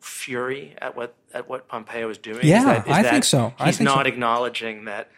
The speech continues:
Speaker 1: you know, the right to healthcare
Speaker 2: To
Speaker 1: is
Speaker 2: me,
Speaker 1: not a
Speaker 2: that
Speaker 1: right.
Speaker 2: No,
Speaker 1: You
Speaker 2: precisely.
Speaker 1: can have a policy belief that everyone should have healthcare, but
Speaker 2: Right.
Speaker 1: the notion that it should rank up there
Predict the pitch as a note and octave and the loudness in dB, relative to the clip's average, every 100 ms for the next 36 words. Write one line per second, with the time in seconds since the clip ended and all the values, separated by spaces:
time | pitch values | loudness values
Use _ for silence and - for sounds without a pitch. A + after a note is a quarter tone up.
0 | - C3 G#2+ A2+ A#2 A#2+ - A#2 G#2 A#2 | -12 -8 -6 0 2 2 0 -2 0 0
1 | C3 - A#2+ A2+ - - F#3+ D#3+ D3+ C#3+ | 0 -4 -8 -8 -2 4 6 8 8 8
2 | C3 - - - D#4 F4 D3+ F3 B3+ - | 6 2 -2 6 6 8 6 6 6 6
3 | D#3+ C#3 - F#3 G#3+ A3 - A#2+ A2+ A2 | 4 4 2 4 6 6 4 -2 -2 -4
4 | A#2 - B2 A#2 A#2 G#2+ G2+ G2+ - G#2+ | -8 -4 -4 -2 -2 -4 -8 -10 -10 -14
5 | - C3+ D3 G3 D3 E3+ - D3 C#3 C3+ | -8 0 4 6 6 6 4 0 -2 -2
6 | C#3+ B2 C3 C#3 C3+ D3 C3+ A#2 A2 | -6 -2 0 0 0 -2 -2 -4 -4